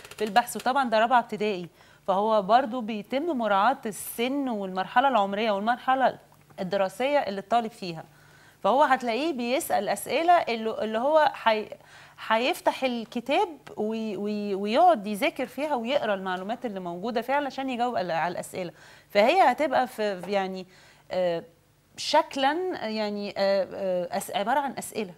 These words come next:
بس أسئلة مش هت-، مش، مش هتبقى، مش هي-، مش سؤاله هيرد عليه بجواب مثلًا باراجراف أو، أو قطعة مثلًا أربع خمس سطور حسب المعلومة، هو حي-، حي-،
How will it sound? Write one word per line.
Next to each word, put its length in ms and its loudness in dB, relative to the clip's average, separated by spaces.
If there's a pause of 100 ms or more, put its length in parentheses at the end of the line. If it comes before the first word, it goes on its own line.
بس 220 -6
أسئلة 500 -2
مش 300 -8
هت-، 220 -6
مش، 320 -8
مش 360 -8
هتبقى، 340 -4
مش 160 -10
هي-، 320 -2
مش 200 -10
سؤاله 360 -2
هيرد 260 -2
عليه 280 -2 (300)
بجواب 520 0
مثلًا 680 -4 (100)
باراجراف 560 0
أو، 240 -2
أو 300 -4
قطعة 320 0
مثلًا 600 -8 (340)
أربع 220 4
خمس 400 -4
سطور 380 -10
حسب 340 -4
المعلومة، 680 -6
هو 280 -4 (380)
حي-، 800 -6
حي-، 520 -8